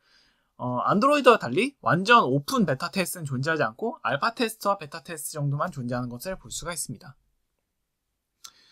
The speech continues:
그래서 실질적으로 빌드를 추가를 해가, 하면 이런 식으로 보이게 되고요. 내부 테스팅은 이렇게 디벨로퍼들이 추가되고, 외부 테스팅 이제 프렌즈나 다른 팀들을 추가를 해가지고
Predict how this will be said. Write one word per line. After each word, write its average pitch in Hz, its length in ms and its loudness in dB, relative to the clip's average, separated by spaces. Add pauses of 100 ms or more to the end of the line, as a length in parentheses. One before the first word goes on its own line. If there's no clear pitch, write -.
(240)
그래서 160 680 4 (1200)
실질적으로 196 840 4 (280)
빌드를 190 440 4
추가를 233 380 8
해가, 214 240 6
하면 233 420 4
이런 180 240 2
식으로 226 220 2
보이게 131 240 -4
되고요. 151 460 4 (320)
내부 196 240 2
테스팅은 214 440 0
이렇게 139 220 -2
디벨로퍼들이 143 580 -2
추가되고, 160 600 -4
외부 127 200 0
테스팅 139 360 -4
이제 117 140 -10
프렌즈나 180 540 0
다른 123 240 -6
팀들을 208 340 -8
추가를 190 380 2
해가지고 202 580 -2